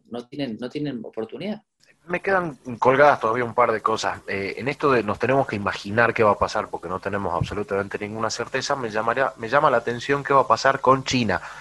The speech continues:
Speaker 2: porque China es uno de los grandes exportadores de turistas del mundo. Eh, ¿qué pasará? Digo, en, en algún momento alguien va a decir, "Bueno, no hay más pandemia, no existe más el, el, el coronavirus, o sí existe, pero hay una vacuna, así que despreocúpense".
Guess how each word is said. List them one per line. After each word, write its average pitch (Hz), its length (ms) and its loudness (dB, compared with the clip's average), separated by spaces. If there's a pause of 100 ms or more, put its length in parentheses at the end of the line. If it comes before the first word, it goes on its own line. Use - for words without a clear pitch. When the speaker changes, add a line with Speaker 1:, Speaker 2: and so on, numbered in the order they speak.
(300)
Speaker 2:
porque 95 560 -2
China 131 380 2
es 107 140 -2
uno 92 180 0
de 80 60 0
los 82 120 -4
grandes 107 320 2
exportadores 98 640 0
de 90 80 -4
turistas 92 540 -4
del 82 120 -4
mundo. 117 400 0 (380)
Eh, 98 380 -4
¿qué 202 100 0
pasará? 113 600 2
Digo, 95 440 -2
en, 98 460 -10
en 123 140 0
algún 214 260 4
momento 202 420 2
alguien 147 260 6
va 120 60 8
a 120 40 8
decir, 120 340 0
"Bueno, 117 260 4
no 160 80 4
hay 185 80 2
más 151 160 6
pandemia, 131 540 2
no 123 100 0
existe 120 340 -6
más 107 220 -2
el, 92 240 -8
el, 87 140 -6
el 85 260 -6
coronavirus, 104 600 -4
o 87 160 -6
sí 117 140 -6
existe, 131 480 -4
pero 107 180 2
hay 110 80 4
una 101 160 2
vacuna, 131 460 4
así 110 160 -8
que 104 100 -8
despreocúpense". 104 720 -6